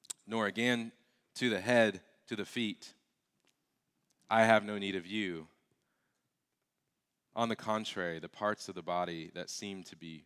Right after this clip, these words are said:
weaker are indispensable. And on those parts of the body that we think less honorable, we bestow the greater honor.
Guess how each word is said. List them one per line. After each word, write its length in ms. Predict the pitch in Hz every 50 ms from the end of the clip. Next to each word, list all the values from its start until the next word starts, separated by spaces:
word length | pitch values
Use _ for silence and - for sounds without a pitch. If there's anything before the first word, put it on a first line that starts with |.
| _ _ -
weaker 580 | 95 107 110 107 - 90 80 76 76 76 - _ _ _ _ _ _ _ _ _ _ _ _ _ _ -
are 140 | 87 90
indispensable. 880 | 76 87 87 82 80 - - - 92 87 - - - 78 76 73 71 - _ _ _ _ _ _ _ _ _ _ _ _ _ _ _ _ _ _ _ _
And 140 | - 92 - -
on 320 | 101 101 104 107 104 101
those 240 | 95 95 92 87 -
parts 320 | - - 101 95 90 - -
of 80 | 85
the 60 | 82
body 420 | 78 87 85 85 80 78 78 76 67 _ -
that 160 | 87 85 -
we 240 | 87 90 87 85 - _ _ -
think 320 | - 98 98 95 80 -
less 340 | 82 87 90 90 87 85 - -
honorable, 640 | - 92 95 95 95 90 82 78 78 73 71 71 _ _ _ _ _ _ _ _ _ -
we 100 | 90 90
bestow 840 | 82 82 80 - - - - 101 98 95 90 85 80 80 78 78 80 _ _ _ _
the 100 | - 85
greater 460 | 80 80 87 85 87 85 78 73 -
honor. 340 | - 78 73 71 65 64 65